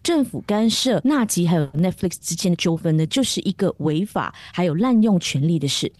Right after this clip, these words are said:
同时，如果前首相纳吉对这部纪录片的内容感到委屈，而且说这部纪录片是存在着偏颇，而且妨碍司法审理的话呢，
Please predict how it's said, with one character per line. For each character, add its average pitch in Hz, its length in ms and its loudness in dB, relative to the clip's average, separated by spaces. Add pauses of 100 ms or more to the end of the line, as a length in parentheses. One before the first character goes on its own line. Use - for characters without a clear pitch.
(400)
同 392 160 0
时， 311 280 -2
如 254 120 0
果 233 80 2
前 196 160 0
首 180 120 0
相 185 140 2
纳 202 100 4
吉 151 200 -2
对 170 180 0
这 170 100 -2
部 165 120 -6
纪 175 120 -2
录 165 80 2
片 151 160 -2
的 156 120 0
内 233 240 2
容 156 280 2 (140)
感 143 160 -4
到 170 140 -4
委 139 180 -2
屈， 185 500 -2
而 185 120 -2
且 202 120 0
说 190 300 0
这 202 80 -2
部 185 100 -8
纪 214 140 -2
录 202 100 4
片 196 220 0
是 190 140 0
存 156 240 0
在 170 180 0
着 151 140 -2
偏 285 300 -4
颇， - 280 -4 (240)
而 180 80 -2
且 185 180 0
妨 139 220 -6
碍 202 220 0
司 208 260 -2
法 139 160 -6
审 156 240 -2
理 170 100 2
的 139 120 -6
话 175 240 -4
呢， 147 180 -2